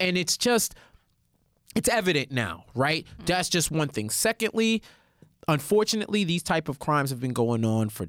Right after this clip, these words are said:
Speaker 1: decades, and it, it hits close to home when it's somebody that we know. But whether it's bullying, whether it's, you know, g-,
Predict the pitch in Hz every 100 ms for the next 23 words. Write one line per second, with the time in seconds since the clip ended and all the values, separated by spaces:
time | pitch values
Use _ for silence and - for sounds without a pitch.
0 | - 117 110 113 107 104 95 95 101 98
1 | - 101 110 147 - - 123 - 104 127
2 | 123 104 104 107 127 113 101 98 98 90
3 | 98 95 98 101 80 - - - - 104
4 | 117 113 110 113 - - - 147 160 165
5 | 165 156 151 151 151 - - 104 123 120
6 | 120 117 113 117 113 - - - - _
7 | _ _ _ - - - - 143 110 87
8 | - - 165